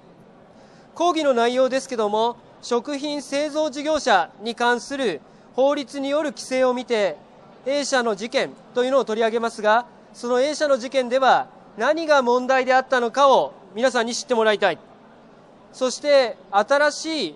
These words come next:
食品表示法という法律では、どのような規制がなされているのかを知ってほしいということであります。以上を通して、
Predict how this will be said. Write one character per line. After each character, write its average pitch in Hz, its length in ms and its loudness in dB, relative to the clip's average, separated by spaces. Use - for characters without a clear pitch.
食 233 280 -6
品 277 180 -6
表 269 240 -2
示 285 80 -6
法 285 140 2
と 254 100 -6
い 240 40 -2
う 226 60 -4
法 240 120 0
律 226 180 -8
で 269 100 -2
は、 226 280 4
ど 220 80 0
の 247 60 0
よ 294 60 2
う - 20 0
な 294 80 2
規 - 100 -2
制 269 200 -2
が 254 80 2
な 247 100 2
さ 277 120 0
れ 269 100 0
て 254 80 -8
い - 20 -4
る 247 60 -6
の 277 100 0
か 269 160 4
を 208 60 0
知 - 100 -10
っ - 40 -14
て 247 80 -2
ほ 226 100 -2
し 240 200 -6
い - 40 -8
と 190 60 -10
い 208 40 -6
う 202 40 -6
こ 208 100 -6
と 247 100 -4
で 254 80 2
あ 208 60 6
り 190 80 -4
ま 175 80 -4
す。 - 220 -14
以 294 140 -8
上 330 260 2
を 285 80 0
通 277 240 0
し - 100 -10
て、 220 340 0